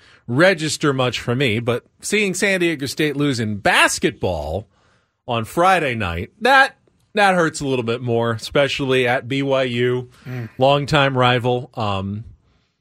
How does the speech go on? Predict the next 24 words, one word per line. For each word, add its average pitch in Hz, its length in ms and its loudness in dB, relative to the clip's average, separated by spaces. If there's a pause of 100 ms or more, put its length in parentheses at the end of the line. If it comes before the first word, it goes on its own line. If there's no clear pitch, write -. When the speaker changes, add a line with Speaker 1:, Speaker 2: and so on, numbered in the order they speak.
(300)
Speaker 1:
and 160 220 4
it 302 80 0
was 359 160 0
a, 254 160 0
it 233 140 2
was 302 100 -4
a 196 40 -14
pretty 226 180 0
good 185 160 0
game. 117 180 0
I - 20 -2
watched 151 220 0
the 160 80 -2
whole 147 160 2
thing 143 340 0
on 123 220 0
E 127 100 0
S 127 160 -2
P 131 160 -4
N 117 140 -2
Plus 123 760 -2
on 104 340 -2
Friday 120 360 2
night. 107 480 -2